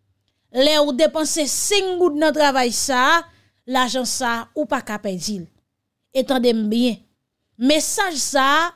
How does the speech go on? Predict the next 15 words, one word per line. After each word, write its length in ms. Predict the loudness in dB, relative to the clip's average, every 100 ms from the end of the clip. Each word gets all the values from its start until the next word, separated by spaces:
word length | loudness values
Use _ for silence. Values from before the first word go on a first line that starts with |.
| _
<laughs> 500 | -8 -8 -8 -20 -14
c'est 200 | -6 0
un 100 | 2
message 760 | 4 2 2 2 2 0 -2 -4 -4 _ _ _ _ _
spécialement 1040 | -6 -4 0 0 0 0 2 2 0 -2
pour 220 | -2 -8 -4
agent 300 | -4 -2 -2
Bessap. 640 | -2 0 -2 -4 -6 -12 -20 _ _ _ _ _ _ _ _ _ _ _ _ _ -20 -20 -20 _
Créole 560 | -2 2 4 4 4 4
parler 540 | 2 4 6 6 4 -6 _ 0
Créole 460 | 2 4 4 2
comprenne. 560 | 0 -4 -2 -2 -4 -10 _ _ _ _ _ _ _ _ _ _ _ _ _ _ _ _
Jovenel 600 | 2 2 2 2 0 2
Moïse 680 | 4 4 4 2 0 -4 -4 -4
assassiné. 880 | -4 -4 -4 -4 -2 0 0 -2